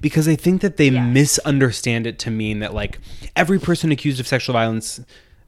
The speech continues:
Speaker 1: who, of, of enacting sexual violence should be, like, immediately canceled or immediately imprisoned. But that's not really what that means. So in this clip, unsurprisingly, Tarana Buck-,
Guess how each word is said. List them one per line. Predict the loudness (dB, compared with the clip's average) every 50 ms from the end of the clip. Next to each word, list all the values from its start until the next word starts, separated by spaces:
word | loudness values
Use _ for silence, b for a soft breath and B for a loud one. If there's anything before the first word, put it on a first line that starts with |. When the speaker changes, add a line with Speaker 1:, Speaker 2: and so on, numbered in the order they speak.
| _ -20 -10 -4
Speaker 1:
who, | 0 0 2 2
of, | 2 0 0 0 2
of | 2 4 4 2 0 -4 -8 _ _ _ _ -4
enacting | 0 4 4 4 4 2 0 -2
sexual | 0 0 -2 -2 0 0 0
violence | 2 2 2 2 0 -2 -2
should | 0 -2 0 0
be, | 0 0
like, | 0 0 -2 -4 -6 -6
immediately | -2 0 2 2 2 2 2 2 2 2
canceled | 2 0 0 0 -2 -6 -10 -8
or | -8 -8
immediately | -6 -2 -2 -2 0 0 -2 -2
imprisoned. | -2 -2 -4 -4 -6 -6 -8 -8
But | -8 -10 B B B B B
that's | -8 -8 -6
not | -6 -8 -6 -6
really | -4 -2 -2 -2
what | -2 -4 -6 -6 -6
that | -8 -10 -8 -10
means. | -12 -14 -14 -14 -12 -10 -12 -12 -12 B B B B
So | 4 6 6 6 6 2 _ _ _ -18 -4 4
in | 4 6 8 8 8
this | 8 6 6
clip, | 4 2 4 4 4 4 4 4 2 2 b b b b b b b b -2 4
unsurprisingly, | 4 6 6 6 4 6 6 6 6 6 4 2 0 -2 -4
Tarana | -2 0 0 0 2
Buck-, | 2 2 0 0 -6